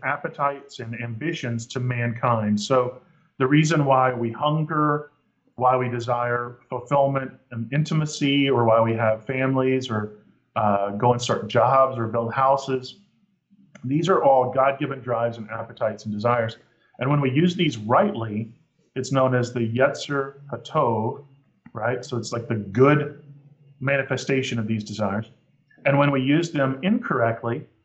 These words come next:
meaning we're not in submission to God, we're not loving Him or loving others,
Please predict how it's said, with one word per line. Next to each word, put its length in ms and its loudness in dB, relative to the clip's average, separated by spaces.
meaning 320 0
we're 160 2
not 380 0
in 100 -6
submission 380 -6
to 80 -2
God, 360 2
we're 80 -4
not 220 -2
loving 260 -2
Him 220 -4
or 60 -2
loving 280 0
others, 440 2